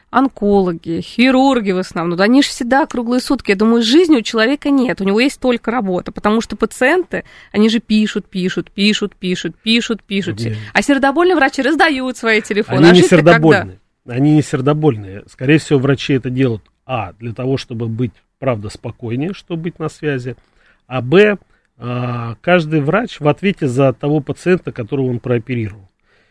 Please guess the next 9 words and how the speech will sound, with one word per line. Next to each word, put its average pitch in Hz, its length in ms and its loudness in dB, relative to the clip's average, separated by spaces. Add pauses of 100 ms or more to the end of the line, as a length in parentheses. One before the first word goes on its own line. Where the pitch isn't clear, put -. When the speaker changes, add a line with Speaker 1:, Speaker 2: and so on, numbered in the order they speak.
(160)
Speaker 2:
И, 147 560 6 (1300)
ну, 170 360 6 (180)
э, 147 360 0
не 151 160 6
очень 208 300 6
бы 175 120 4
хотелось, 233 560 2
чтобы, 151 640 0 (180)
а, 135 200 -10